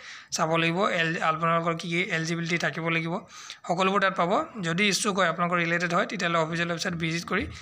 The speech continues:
এপ্লাই মাধ্যমৰ সহায়েৰে আপোনালোকে, আহ, এপ্লাই কৰিব পাৰে। নেক্সট জবটো হৈছিলে বি ভি এফ চি এল নামৰূপ, আহ, ৰিকুৱাৰ্ছ ডি জি এম এইচ আৰ, ডি জি এম ফাইনেন্স, আহ, ডেপুটি জেনেৰেল মেনেজাৰ,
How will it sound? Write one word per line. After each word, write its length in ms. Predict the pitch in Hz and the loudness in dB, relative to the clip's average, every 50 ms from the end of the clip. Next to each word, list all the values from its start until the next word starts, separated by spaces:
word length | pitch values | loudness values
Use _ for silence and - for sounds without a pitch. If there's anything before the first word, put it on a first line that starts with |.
| - - - - | -16 -18 -16 -6
এপ্লাই 320 | - - 170 170 180 170 170 | -4 -4 -2 2 2 2 2
মাধ্যমৰ 560 | 170 165 165 160 175 165 165 170 175 175 165 - | 2 2 2 2 2 2 4 4 4 2 2 2
সহায়েৰে 380 | - 165 151 160 165 170 226 320 - - - - - - - - | 2 4 4 6 4 4 2 0 -4 -10 -18 -20 -20 -18 -10 -6
আপোনালোকে, 260 | 202 160 170 196 285 | -2 0 0 0 0
আহ, 460 | 277 208 165 160 151 151 156 180 180 | 0 0 0 2 2 0 0 0 0
এপ্লাই 220 | 160 156 180 165 | 0 2 2 2
কৰিব 200 | 165 165 160 156 | 4 4 2 2
পাৰে। 380 | 156 156 151 160 160 - - _ _ _ _ _ _ _ _ _ _ _ _ _ _ _ - - - - - - - _ - - - _ _ _ _ _ - 254 | 2 0 -2 -2 -6 -12 -18 _ _ _ _ _ _ _ _ _ _ _ _ _ _ _ -20 -18 -18 -18 -20 -20 -20 _ -20 -20 -20 _ _ _ _ _ -6 0
নেক্সট 260 | 190 190 185 190 202 | 2 2 4 2 2
জবটো 140 | 190 - 208 | 2 2 2
হৈছিলে 380 | 202 190 214 208 208 208 208 | 2 4 4 4 4 4 4
বি 400 | 196 185 175 175 190 190 196 196 | 2 2 0 2 2 2 2 2
ভি 220 | 180 160 196 202 214 | 2 2 2 2 2
এফ 220 | - 233 196 180 | 2 0 0 0
চি 240 | - - 247 214 202 | 0 0 2 2 4
এল 100 | 190 196 | 4 4
নামৰূপ, 400 | 202 196 175 165 175 180 202 226 226 - - | 4 4 4 4 4 4 4 2 -2 -4 -4
আহ, 500 | 214 180 170 165 160 160 160 160 160 170 - - _ _ - - - | 0 0 2 2 2 2 0 0 -2 -4 -8 -12 _ _ -10 -4 -2
ৰিকুৱাৰ্ছ 520 | 185 175 180 - 202 196 202 202 202 - | -2 -2 0 2 2 4 4 4 2 0
ডি 200 | 202 160 175 175 165 | 0 2 2 2 4
জি 140 | 170 196 | 4 4
এম 180 | 196 202 202 190 | 4 4 4 4
এইচ 200 | 180 170 165 - | 4 2 2 4
আৰ, 140 | 196 202 208 | 4 4 4
ডি 140 | 180 180 170 | 2 2 0
জি 140 | 165 185 | 2 0
এম 120 | 185 185 170 | 0 0 0
ফাইনেন্স, 520 | 160 170 165 165 165 156 147 - - - - - | 2 2 2 2 0 0 -2 -4 -6 -6 -6 -4
আহ, 440 | 233 180 165 160 156 156 156 156 160 | -2 0 2 4 4 4 4 4 2
ডেপুটি 400 | 156 170 165 165 180 175 185 185 | 0 -2 -4 -2 0 0 0 2
জেনেৰেল 280 | 175 180 170 170 175 | 2 2 2 4 4
মেনেজাৰ, 420 | 175 175 175 175 175 175 190 240 | 4 4 4 4 4 4 2 2